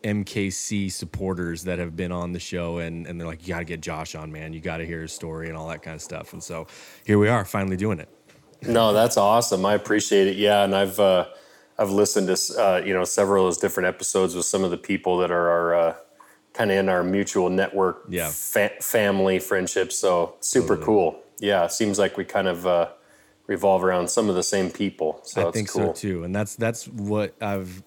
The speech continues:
Speaker 1: that's one of the coolest things about having this podcast is when you get to realize that kind of stuff.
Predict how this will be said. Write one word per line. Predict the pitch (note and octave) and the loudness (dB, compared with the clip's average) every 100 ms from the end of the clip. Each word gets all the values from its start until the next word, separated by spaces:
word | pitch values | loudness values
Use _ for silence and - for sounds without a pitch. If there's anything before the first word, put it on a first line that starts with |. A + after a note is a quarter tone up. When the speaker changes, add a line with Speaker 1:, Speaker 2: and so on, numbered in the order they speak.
| - | -8
Speaker 1:
that's | A2 | -4
one | A#2+ F3 | -2 -2
of | |
the | A#2 | -2
coolest | - G2+ G2+ - | -4 -2 -2 -4
things | F#2 F2+ | -6 -6
about | D#2 E2 E2 F2+ | -8 -8 -6 -6
having | - F2 E2+ F2+ F2 F2 - - - _ _ _ | -8 -10 -8 -8 -10 -12 -18 -20 -20 _ _ _
this | F#2+ F2+ | -8 -8
podcast | - E2 E2 G2 A#2 C3 - - - - - | -8 -8 -8 -4 -4 -4 -8 -18 -20 -20 -4
is | G2+ E2+ - _ _ - - | -4 -4 -10 _ _ -20 -14
when | A2+ G#2+ | -2 0
you | G2 | 0
get | F2+ F#2 | -2 -2
to | F#2+ | -4
realize | E2 F#2 F2 D#2+ D#2 | -2 -2 -2 -4 -8
that | D#2 | -10
kind | - D2+ | -10 -14
of | |
stuff. | - D2+ C#2+ - | -12 -14 -14 -18